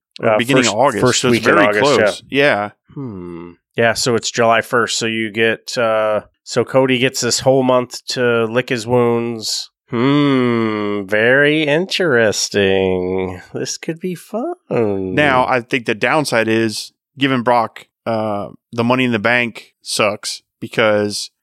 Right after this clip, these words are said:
Speaker 2: Yeah, you want that
Speaker 1: I
Speaker 2: to
Speaker 1: think there's
Speaker 2: make
Speaker 1: other
Speaker 2: people
Speaker 1: Yeah. So the other thing you can do is they hurt Cody. He, he,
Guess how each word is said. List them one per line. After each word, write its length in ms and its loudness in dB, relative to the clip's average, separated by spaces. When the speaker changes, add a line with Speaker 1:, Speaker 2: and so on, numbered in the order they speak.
Speaker 2:
Yeah, 120 0
you 160 0
want 200 2
that 180 2
Speaker 1:
I 40 -8
Speaker 2:
to 100 2
Speaker 1:
think 140 0
there's 200 -2
Speaker 2:
make 320 -4
Speaker 1:
other 260 2
Speaker 2:
people 280 -6
Speaker 1:
Yeah. 480 0
So 300 2
the 100 2
other 160 4
thing 140 2
you 80 0
can 60 -4
do 380 0
is 220 -6
they 140 -2
hurt 320 -2
Cody. 400 -2
He, 380 -8
he, 300 -8